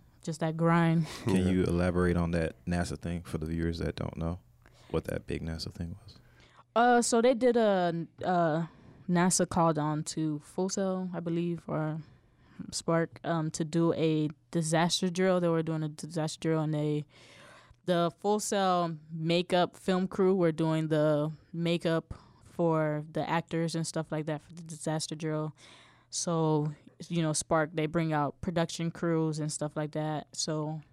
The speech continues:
Speaker 1: I was called on to, because it was, like, a big thing. Like, nasa is a big thing.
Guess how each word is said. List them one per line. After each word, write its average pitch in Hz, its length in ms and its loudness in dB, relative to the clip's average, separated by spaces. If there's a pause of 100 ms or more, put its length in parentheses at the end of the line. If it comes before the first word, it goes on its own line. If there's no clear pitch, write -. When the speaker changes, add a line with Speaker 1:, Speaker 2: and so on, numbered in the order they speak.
(380)
Speaker 1:
I 180 220 4
was 170 220 2
called 175 400 2
on 170 460 -2 (760)
to, 175 240 0
because 165 320 -2
it 180 40 4
was, 185 120 2
like, 165 140 2
a 151 40 -4
big 160 340 -2
thing. 151 320 -2
Like, 139 160 -4
nasa 165 280 0
is 156 100 0
a 160 40 -4
big 156 260 0
thing. 151 380 -4